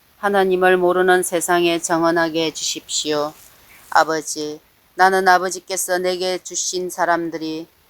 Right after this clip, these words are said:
내가 있는 그곳에 나와 함께 있으면서 내 영광,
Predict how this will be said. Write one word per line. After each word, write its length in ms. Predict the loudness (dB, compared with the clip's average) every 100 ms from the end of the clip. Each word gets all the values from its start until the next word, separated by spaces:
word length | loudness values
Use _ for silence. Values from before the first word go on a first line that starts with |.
| -6
내가 340 | 0 4 4
있는 380 | 4 -2 -4 -4
그곳에 760 | -6 -4 -6 -6 -4 -2 -4 -4
나와 320 | 2 4 4
함께 480 | 2 -6 -8 -6 -6
있으면서 800 | -4 -6 -6 -6 -6 -4 -4 -4 _ _ _
내 320 | 2 4 4 2
영광, 540 | 0 0 4 2 2